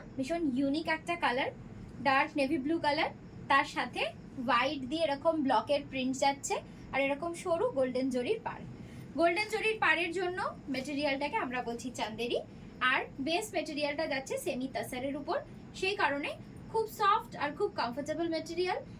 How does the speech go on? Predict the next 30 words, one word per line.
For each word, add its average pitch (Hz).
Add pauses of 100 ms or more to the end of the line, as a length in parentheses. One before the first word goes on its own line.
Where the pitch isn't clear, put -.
(140)
যারা 262
ভীষণ 320
সফিস্টিকেটেড 381
প্রফেশনের 330
সাথে 339
যুক্ত, 269 (500)
তারা 311
অবশ্যই 381
এই 320
ধরনের 330
শাড়িগুলো 339
ডেইলি 285
ওয়্যারের 262
জন্য 311
নিতে 269
পারেন। 269 (400)
সঙ্গে 359
ম্যাচিং 359
ব্লাউজ 330
তো 311
থাকছেই, 381 (400)
কিন্তু 381 (520)
আমরা 269 (140)
এখন 262
আর -
পুজোর 277
অর্ডার 302 (340)
নিচ্ছি 262
না, 320 (400)
তো 285